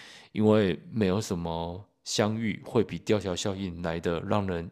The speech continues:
意乱情迷。”所以这位点友的意思是说，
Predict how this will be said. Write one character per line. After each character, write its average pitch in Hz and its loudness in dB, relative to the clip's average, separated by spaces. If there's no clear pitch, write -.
意 110 -6
乱 92 -2
情 85 -2
迷。” 80 -12
所 90 -2
以 87 -4
这 113 2
位 107 4
点 101 0
友 87 0
的 90 -2
意 104 -2
思 101 -2
是 104 -2
说， 101 0